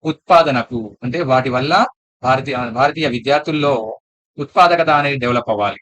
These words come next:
అలాంటి సిలబస్ ని వాళ్ళు తయా-, తయారు చేయాలని ఈ పాఠ్య పుస్తకాల కమిటీని అపాయింట్ చేశారు.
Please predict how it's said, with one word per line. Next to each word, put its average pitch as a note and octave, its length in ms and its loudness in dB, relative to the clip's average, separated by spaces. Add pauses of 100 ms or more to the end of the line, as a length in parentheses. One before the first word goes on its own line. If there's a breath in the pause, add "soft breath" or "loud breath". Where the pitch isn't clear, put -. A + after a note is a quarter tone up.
(120)
అలాంటి E3 400 2
సిలబస్ D3 420 -4
ని C#3 60 -4
వాళ్ళు A#2+ 180 -4
తయా-, A2+ 300 -4
తయారు B2 240 0
చేయాలని A#2 640 -4 (280)
ఈ C#3+ 180 -2
పాఠ్య C#3 300 0
పుస్తకాల C3+ 400 -2
కమిటీని A2+ 560 -8
అపాయింట్ B2 360 -4
చేశారు. - 480 -8